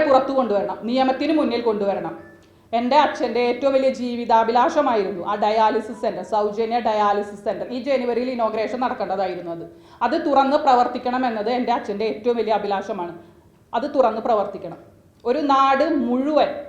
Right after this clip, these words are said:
പ്രാർത്ഥിക്കുകയാണ്. സ്റ്റേഷനിൽ നിന്ന്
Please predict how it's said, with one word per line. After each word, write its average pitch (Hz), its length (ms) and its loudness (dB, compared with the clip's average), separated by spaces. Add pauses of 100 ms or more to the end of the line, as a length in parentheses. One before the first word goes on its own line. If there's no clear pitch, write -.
(440)
പ്രാർത്ഥിക്കുകയാണ്. 233 760 2 (1200)
സ്റ്റേഷനിൽ 311 720 4
നിന്ന് 240 200 -2